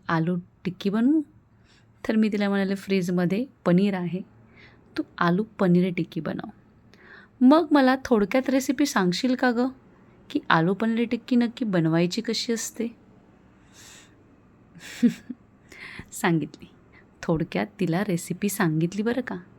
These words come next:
कशी बनवायची असते. त्यानुसार माझ्या लेकीने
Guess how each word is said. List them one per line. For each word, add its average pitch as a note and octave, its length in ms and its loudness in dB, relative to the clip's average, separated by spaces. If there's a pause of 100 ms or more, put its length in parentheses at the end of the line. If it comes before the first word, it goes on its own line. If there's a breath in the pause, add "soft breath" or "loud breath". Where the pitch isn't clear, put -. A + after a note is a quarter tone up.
(520)
कशी F3+ 260 -2
बनवायची F3 520 0
असते. - 300 -6 (920 loud breath)
त्यानुसार B3 600 2 (140)
माझ्या E3+ 300 -2
लेकीने F3 500 0